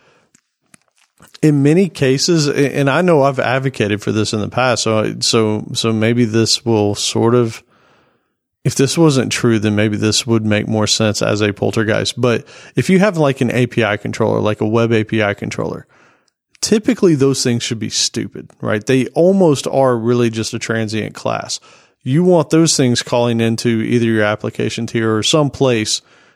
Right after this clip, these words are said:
to go do something or go get data, right?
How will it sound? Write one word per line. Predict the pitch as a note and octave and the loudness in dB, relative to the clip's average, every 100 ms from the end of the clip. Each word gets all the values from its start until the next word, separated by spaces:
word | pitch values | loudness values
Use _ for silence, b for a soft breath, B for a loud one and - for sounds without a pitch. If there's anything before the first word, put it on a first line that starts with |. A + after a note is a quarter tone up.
| b | b
to | - | -4
go | C3 D3 C#3+ C3 | 2 4 4 2
do | B2+ A2+ C3 D3+ D#3+ | -2 -2 2 4 2
something | - D3 C3+ C#3+ C3+ | 2 0 2 2 2
or | A#2+ A#2+ | 0 0
go | G#2+ A#2+ | 2 0
get | A2 B2+ - | 2 -2 -2
data, | A2+ G#2+ F#2+ G2+ - | -2 -2 -2 -6 -6
right? | A2 A2+ A#2+ | -2 -2 -2